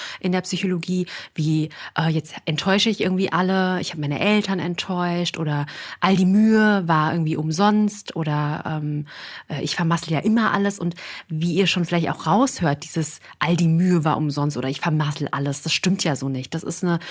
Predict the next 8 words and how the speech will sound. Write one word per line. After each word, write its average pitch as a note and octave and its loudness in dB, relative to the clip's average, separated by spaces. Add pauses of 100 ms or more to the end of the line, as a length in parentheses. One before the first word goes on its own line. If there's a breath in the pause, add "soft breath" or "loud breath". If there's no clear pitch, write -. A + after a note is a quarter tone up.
(200 loud breath)
auch F#3 2
wieder F#3 2
so E3+ -2
eine D#3+ 2
verzerrte E3 0
Wahrnehmung. A3 2
Das - -8
heißt, D3+ -4